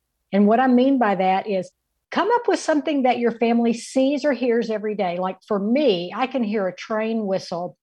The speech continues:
from my home office, and that's my gratitude prompt. Every time I hear it, I think, "Oh, I gotta stop right now and just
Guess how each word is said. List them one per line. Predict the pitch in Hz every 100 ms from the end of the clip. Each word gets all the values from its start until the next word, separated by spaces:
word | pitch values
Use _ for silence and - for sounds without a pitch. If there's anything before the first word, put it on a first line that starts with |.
| _
from | 214 208
my | 202 208
home | 185 226 226 233
office, | 226 247 262 180 165 - -
and | 202 196 190 -
that's | 285 320
my | 339 330
gratitude | - 208 190 185 190 180 -
prompt. | 180 156
Every | 202 226 277
time | 254 233
I | 220
hear | 202 247 190
it, | 180 _ _ -
I | 190
think, | 208 202 -
"Oh, | 339 262 - -
I | 294
gotta | 294 196
stop | - - 277 294
right | 302 285
now | 254 226 220 -
and | 208
just | 208 - -